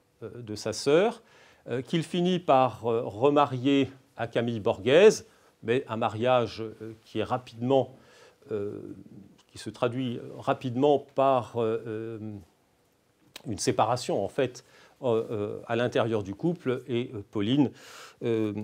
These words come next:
va mener une vie extrêmement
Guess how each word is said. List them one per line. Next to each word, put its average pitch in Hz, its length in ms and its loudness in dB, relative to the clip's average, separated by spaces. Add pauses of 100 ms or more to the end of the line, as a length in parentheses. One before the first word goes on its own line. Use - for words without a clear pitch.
(200)
va 139 200 10
mener 139 280 10
une 131 360 6
vie 151 420 0
extrêmement 143 800 6